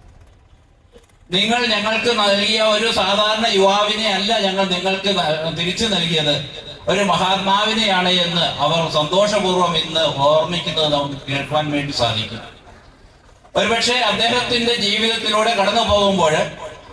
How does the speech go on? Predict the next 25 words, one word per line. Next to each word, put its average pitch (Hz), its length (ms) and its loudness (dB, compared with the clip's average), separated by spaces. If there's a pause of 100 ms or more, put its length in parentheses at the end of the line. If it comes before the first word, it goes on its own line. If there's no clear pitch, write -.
(140)
അദ്ദേഹം 233 560 2 (420)
വളരെ 214 380 2
സന്തോഷപൂർവ്വം 226 1000 2
അദ്ദേഹത്തിന്റെ 220 500 0
പഠനമൊക്കെ 226 600 0
പൂർത്തിയാക്കി 208 580 0
ആയിരത്തി 202 460 -2
തൊള്ളായിരത്തി 202 600 0
പതിനഞ്ചില് 196 720 0 (380)
ഭാരതത്തിൽ 208 760 0
തിരിച്ചു 196 280 -2
വന്നതിന് 202 320 0
ശേഷം 196 340 -2
നാല് 175 340 0
വർഷക്കാലം, 185 880 0 (400)
ആയിരത്തി 175 220 0
തൊള്ളായിരത്തി 180 380 0
പതിനഞ്ച് 190 320 2
മുതൽ 180 320 -2
പത്തൊൻപത് 185 440 0
വരെ 170 100 0
അദ്ദേഹം 170 540 -2 (580)
ഭാരതത്തിൽ 196 540 2
ഉടനീളം 185 640 2
യാത്ര 165 340 0